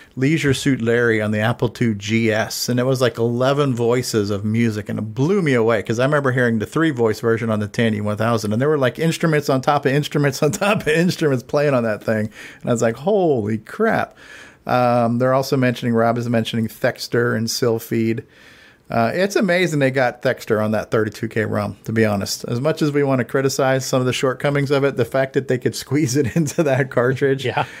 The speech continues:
Speaker 1: and it runs as fast, especially on, uh, Nitrous nine as it does, is impressive.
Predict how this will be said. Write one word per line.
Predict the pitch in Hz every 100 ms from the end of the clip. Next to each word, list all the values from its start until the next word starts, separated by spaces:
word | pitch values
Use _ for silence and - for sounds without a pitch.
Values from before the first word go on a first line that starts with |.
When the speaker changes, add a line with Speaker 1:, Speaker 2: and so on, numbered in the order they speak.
| - -
Speaker 1:
and | 143
it | 139
runs | 139 147 139
as | 131
fast, | - 131 135 127
especially | - 135 - 131
on, | 123 120
uh, | 113 113 113
Nitrous | - 131 127 117 -
nine | 117 123
as | 117
it | 117
does, | 117 123 117
is | 107 107
impressive. | 101 104 101 -